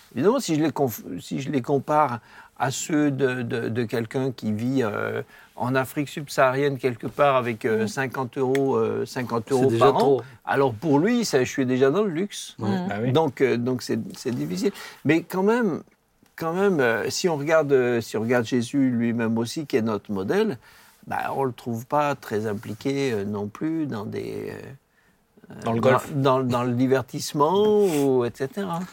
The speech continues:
Speaker 3: Ben, je pense que la notion de divertissement à l'époque était totalement différente. Je pense pas qu'on
Speaker 4: Ouais.
Speaker 3: puisse le comparer
Speaker 1: Ah
Speaker 3: non
Speaker 1: oui.
Speaker 3: plus. Aujourd'hui, on est devenu une, une société de divertissement.
Speaker 4: C'est ça.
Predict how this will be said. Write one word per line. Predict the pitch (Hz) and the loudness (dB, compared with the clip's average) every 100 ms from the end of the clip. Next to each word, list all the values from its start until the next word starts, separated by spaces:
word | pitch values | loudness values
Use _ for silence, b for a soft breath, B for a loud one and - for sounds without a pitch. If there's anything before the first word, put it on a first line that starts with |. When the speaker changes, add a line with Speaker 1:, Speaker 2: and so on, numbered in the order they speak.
| B B - | B B 0
Speaker 3:
Ben, | 156 | 0
je | 165 147 | 2 -2
pense | 185 175 - | -2 -4 -2
que | 131 | 0
la | 113 | 0
notion | 113 123 - 139 | 0 -4 -4 -6
de | 120 | -6
divertissement | 110 107 - 104 - 123 | -4 -6 -6 -10 -8 -4
à | |
l'époque | 98 - 101 92 | -4 -4 -8 -10
était | - | -12
totalement | 92 98 98 101 | -12 -10 -10 -10
différente. | 104 107 135 123 117 104 - _ _ _ _ _ _ _ _ | -12 -14 -14 -14 -16 -20 -20 _ _ _ _ _ _ _ _
Je | - | -14
pense | 92 - | -12 -6
pas | 123 | -4
qu'on | 113 110 | -4 -2
Speaker 4:
Ouais. | 110 | -4
Speaker 3:
puisse | 113 - | -4 -6
le | 113 | -6
comparer | 139 135 143 135 | -4 -2 0 0
Speaker 1:
Ah | 131 | 0
Speaker 3:
non | |
Speaker 1:
oui. | 214 | 0
Speaker 3:
plus. | 123 B B B B | 0 B B B B
Aujourd'hui, | 131 113 131 | 2 2 2
on | 180 | 4
est | 127 | 4
devenu | 117 123 123 143 196 180 | 2 0 2 2 2 2
une, | 139 117 113 - | -2 -2 -4 -6
une | 117 113 | -4 -4
société | 101 120 - 147 - | -4 -4 -4 -8 -8
de | 208 | -6
divertissement. | 113 113 113 101 - 113 117 110 104 - | -6 -6 -6 -6 -10 -14 -14 -14 -16 -10
Speaker 4:
C'est | 131 | -8
ça. | 117 110 | -6 -10